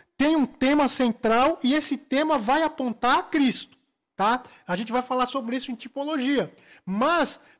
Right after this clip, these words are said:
pra você entender, resumidamente, Antigo Testamento e Novo Testamento, a mensagem primária, primordial do Antigo Testamento é: Jesus virá.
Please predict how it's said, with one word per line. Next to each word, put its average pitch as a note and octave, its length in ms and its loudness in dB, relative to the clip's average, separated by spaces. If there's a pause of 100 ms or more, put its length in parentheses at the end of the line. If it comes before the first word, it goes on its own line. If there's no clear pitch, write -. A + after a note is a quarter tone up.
(220)
pra F#4+ 220 4
você E4+ 280 0
entender, C4+ 680 0 (160)
resumidamente, D4 1000 0 (300)
Antigo D4 500 0
Testamento A#3+ 560 -2
e A3 40 -2
Novo B3+ 240 0
Testamento, A#3 680 -2 (180)
a C4+ 120 2
mensagem C#4 760 0 (300)
primária, E4 720 2 (300)
primordial D4 920 4 (160)
do D#3 140 0
Antigo D4+ 560 2
Testamento C4 640 -2
é: G3+ 280 0 (280)
Jesus C#4+ 540 0
virá. C#4+ 600 2